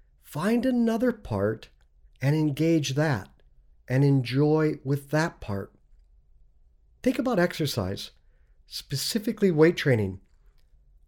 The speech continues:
When one body part is shot, we switch and exercise a different body part. If the biceps are tired, we switch and work the triceps.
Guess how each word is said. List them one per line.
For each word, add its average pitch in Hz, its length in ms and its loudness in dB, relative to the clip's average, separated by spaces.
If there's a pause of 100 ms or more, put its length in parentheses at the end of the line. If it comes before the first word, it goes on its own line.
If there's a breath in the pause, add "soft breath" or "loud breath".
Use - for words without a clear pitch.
(300)
When 131 220 2
one 196 220 6
body 127 300 0
part 127 380 -2
is 110 100 -8
shot, 139 500 -2 (340)
we 190 100 -2
switch 185 460 0
and 170 80 2
exercise 170 600 0
a 208 60 0
different 254 480 -2
body 110 220 0
part. 104 320 -6 (600)
If 139 160 -10
the 160 60 -8
biceps 156 640 2
are 147 80 0
tired, 143 480 4 (460 soft breath)
we 170 120 -2
switch 196 460 2
and 160 140 2
work 165 200 4
the 202 80 0
triceps. 202 720 -2